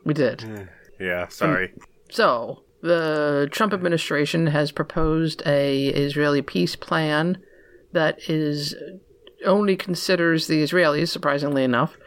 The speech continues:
Speaker 1: It includes, um, building a tunnel in between the West Bank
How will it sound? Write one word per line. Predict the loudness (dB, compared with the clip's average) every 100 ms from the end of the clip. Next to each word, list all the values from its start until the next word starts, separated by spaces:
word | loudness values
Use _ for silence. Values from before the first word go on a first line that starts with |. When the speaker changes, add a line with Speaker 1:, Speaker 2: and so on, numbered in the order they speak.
| -20 -18 -4
Speaker 1:
It | 0
includes, | 0 -2 -2 0 2 4 2 -2 -8 -4
um, | 0 0 2 0 -2 -6 -12 _ _ -2
building | 2 2 2
a |
tunnel | -2 -4 -2 -2 -4 -4
in | -2
between | -2 2 2
the | 2
West | 0 -2
Bank | 0 2 0 -4